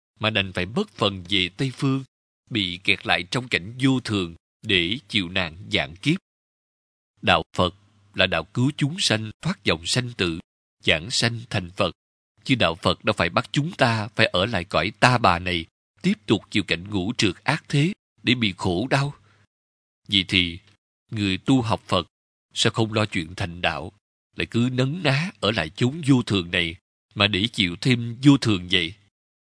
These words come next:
Niệm Phật cầu sanh tịnh độ là tu theo đúng pháp Phật.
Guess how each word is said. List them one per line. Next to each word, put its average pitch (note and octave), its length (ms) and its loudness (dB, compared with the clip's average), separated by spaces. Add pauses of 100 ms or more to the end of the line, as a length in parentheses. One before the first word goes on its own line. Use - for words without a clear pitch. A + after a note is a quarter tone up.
(480)
Niệm F2+ 300 0
Phật F#2 320 0
cầu F#2 160 0
sanh B2 260 -2
tịnh G2 280 -2
độ F2 320 -2 (240)
là F#2+ 240 -2
tu B2 480 0
theo A2+ 140 0
đúng B2+ 240 -2
pháp - 340 -4
Phật. F2+ 220 -2